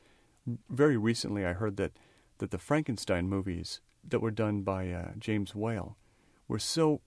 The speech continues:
popular because it was so close to the First World War,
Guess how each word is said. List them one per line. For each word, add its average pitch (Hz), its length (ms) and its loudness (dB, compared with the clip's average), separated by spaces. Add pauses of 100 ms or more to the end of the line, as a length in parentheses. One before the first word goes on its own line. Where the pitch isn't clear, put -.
(120)
popular 101 680 -6 (600)
because 117 420 0 (400)
it 135 80 4
was 117 160 2
so 143 180 2
close 147 340 0
to - 100 -10
the 117 80 -6
First - 360 0
World 110 280 0
War, 110 420 2